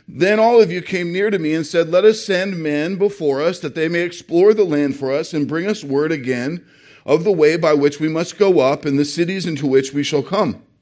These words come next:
The thing seemed good to me, and I took twelve men from you, one man from each tribe,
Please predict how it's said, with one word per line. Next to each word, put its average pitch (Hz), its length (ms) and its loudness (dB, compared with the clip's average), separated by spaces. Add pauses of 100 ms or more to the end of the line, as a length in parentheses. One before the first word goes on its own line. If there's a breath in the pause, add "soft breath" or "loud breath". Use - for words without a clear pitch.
(1080)
The - 100 -16
thing 131 240 0
seemed 147 320 2
good 156 200 2
to 170 100 2
me, 123 240 2
and 156 120 2
I 139 240 2 (220 loud breath)
took 180 220 -2
twelve 175 340 2
men 147 300 -2
from 127 220 0
you, 131 180 2
one 170 320 0
man 160 240 0
from 143 240 0
each 180 240 -4
tribe, 127 580 0